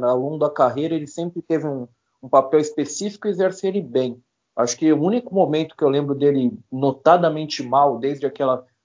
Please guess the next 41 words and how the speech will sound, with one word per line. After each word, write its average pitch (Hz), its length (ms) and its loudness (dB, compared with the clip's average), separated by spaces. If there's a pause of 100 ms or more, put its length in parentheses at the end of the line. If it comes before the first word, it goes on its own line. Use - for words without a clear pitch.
(160)
da, 123 180 2
daquela 131 400 2
passagem 143 600 2
ali, 135 160 -6
por, 120 360 -6
no 127 140 -6
final 139 260 -2
da 156 80 0
passagem 139 400 -4
por 135 220 -8
Orlando, 127 500 -2
quando 139 140 -6
ele 139 100 -6
chegou 139 200 -4
no 123 180 -2
Lakers, 147 600 0 (580)
é, 113 760 0 (220)
né, 127 220 0 (360)
ali 123 220 4
naquela, 139 540 4 (100)
naquela 131 320 0
faixa 135 300 -2
que - 80 -8
o 135 40 -2
Romanelli 127 420 -2
tava 127 160 2
lembrando, 127 440 0
que 135 80 -8
ele 120 100 -4
disputou 127 340 -6
a 127 40 -6
final 120 260 -2
da 123 80 0
N 113 140 -4
B 120 220 2
A, 143 40 0
foi 139 160 -2
campeão 135 520 0
com 113 160 -8
o 113 40 -4
Lakers, 156 400 -4